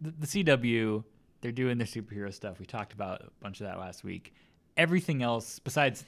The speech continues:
that and Supernatural, which I think is a legitimately good show, but that's a different, that's a different subject. Um, garbage, <laughs> just, like, just terrible shows. They've really, like, they've, they have their, their D C sit 'em at, like, their D C T V universe,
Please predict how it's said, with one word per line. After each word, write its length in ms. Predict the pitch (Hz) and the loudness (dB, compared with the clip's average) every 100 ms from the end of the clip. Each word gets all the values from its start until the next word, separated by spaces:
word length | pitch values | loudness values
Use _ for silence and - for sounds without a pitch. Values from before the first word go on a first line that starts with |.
| _ - | _ 4
that 260 | 139 139 | 8 8
and 100 | 131 | 4
Supernatural, 680 | - 127 117 110 101 - 104 | -6 -6 -4 -2 -2 -4 -8
which 140 | 98 | -8
I 40 | 110 | -6
think 200 | 117 113 | -6 -6
is 100 | 117 | -8
a 40 | |
legitimately 500 | 120 117 127 127 131 | -10 -10 -12 -10 -10
good 160 | 127 131 | -10 -10
show, 200 | 98 85 | -10 -10
but 80 | - | -12
that's 100 | 98 | -12
a 40 | |
different, 380 | 92 90 90 87 - - | -10 -10 -10 -12 -16 -10
that's 160 | 113 120 | -10 -6
a 20 | |
different 300 | 120 110 104 | -6 -6 -8
subject. 480 | 95 85 85 - - - - - | -8 -8 -12 -12 -18 -20 -20 -8
Um, 460 | 113 117 107 101 104 _ - - _ _ _ - | -2 0 0 -2 -6 _ -20 -20 _ _ _ -4
garbage, 520 | 107 90 82 87 - | -2 -4 -8 -16 -6
<laughs> 20 | |
just, 240 | 143 139 - - | -2 0 2 6
like, 120 | 208 - | 4 4
just 200 | 196 - | 0 2
terrible 480 | - 202 196 180 156 | 6 12 12 10 6
shows. 480 | 156 131 131 127 120 - 226 | 4 6 6 2 -4 -12 -6
They've 240 | 202 180 143 | 2 2 2
really, 280 | 185 196 185 | 4 6 6
like, 300 | 165 147 - - - | 6 2 -2 -20 -6
they've, 220 | 160 151 | -2 -2
they 100 | 160 | 0
have 240 | 151 156 147 | 4 4 4
their, 160 | 139 | 0
their 460 | 135 135 131 120 120 _ _ | 0 0 0 -2 -6 _ _
D 160 | - 139 | -4 -2
C 240 | 131 123 | 0 -2
sit 180 | 120 127 | -2 -2
'em 120 | 117 | -4
at, 120 | 113 98 | -4 -4
like, 220 | 110 104 | -4 -4
their 120 | 113 | -6
D 180 | 107 110 | -6 -8
C 160 | 117 | -8
T 160 | 110 113 | -8 -8
V 100 | 104 | -6
universe, 500 | 104 104 98 98 98 | -6 -6 -8 -10 -10